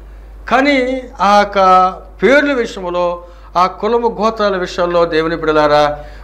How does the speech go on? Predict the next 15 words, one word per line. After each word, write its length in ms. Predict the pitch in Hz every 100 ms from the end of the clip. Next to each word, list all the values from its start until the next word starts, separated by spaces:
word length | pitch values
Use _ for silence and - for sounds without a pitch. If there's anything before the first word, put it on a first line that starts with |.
| -
ఉద్యోగ 460 | 185 196 262 254 240
విషయంలో, 760 | 208 202 185 175 170 170 170 - - -
ఏమండి, 440 | 156 208 233 262 262 - - -
మనము 680 | 147 151 147 147 147 147 -
యథార్థతను 640 | 135 143 160 160 156 151 147
కోల్పోతూ 560 | 151 147 151 143 143
ఉంటాం. 360 | 135 135 135 135 135 - - - - - - - - - - - - - -
ఆ 100 | 185
పరిస్థితుల్లో 560 | 233 233 247 254 269 262
మనం 220 | 254 254
క్రైస్తవులమా, 880 | 247 208 240 247 254 247 247 247 247 240 - - - - - - - - - -
అన్యులమా, 640 | 202 233 247 247 247 254 254 254 - - - - - - - - -
ఏ 160 | 190 247
విషయంలో 360 | 262 262 262 254
మనము 540 | 254 247 247 233